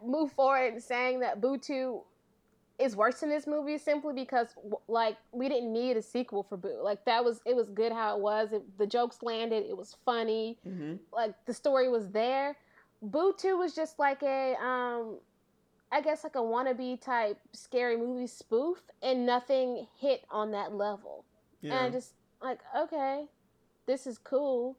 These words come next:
Speaker 1: but, like, we already have this. We have Scary Movie, and that came out twenty years ago, and we like it and watch it.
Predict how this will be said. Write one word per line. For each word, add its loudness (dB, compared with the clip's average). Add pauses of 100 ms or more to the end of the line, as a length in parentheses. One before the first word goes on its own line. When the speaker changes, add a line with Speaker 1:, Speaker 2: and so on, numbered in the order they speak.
(160)
Speaker 1:
but, 0
like, -4
we 0
already 0
have -2
this. -8
We 0
have 0
Scary 2
Movie, -2
and -2
that -2
came -2
out -4
twenty -2
years 0
ago, -2
and 0
we 2
like -2
it -4
and -6
watch -4
it. -4